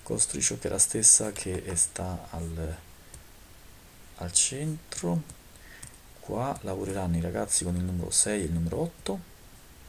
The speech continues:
dieci, dodici, quattordici, sedici. Dall'altro lato avremo diciotto, venti,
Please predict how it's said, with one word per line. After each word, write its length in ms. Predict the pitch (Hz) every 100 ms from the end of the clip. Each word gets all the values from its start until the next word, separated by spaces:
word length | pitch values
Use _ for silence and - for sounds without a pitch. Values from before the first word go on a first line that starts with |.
| - - - - - - -
dieci, 440 | - 90 92 82 85
dodici, 640 | 123 160 160 165 175 170 - - - - - - - - - - - - -
quattordici, 720 | - 85 101 98 90 92 95
sedici. 480 | 104 113 85 78 80 - - - - - - - - - - -
Dall'altro 400 | - 92 90 -
lato 300 | 135 170 156
avremo 500 | 104 104 101 87 85 87 - - - - - -
diciotto, 420 | - 85 87 -
venti, 500 | 147 190 175 196 202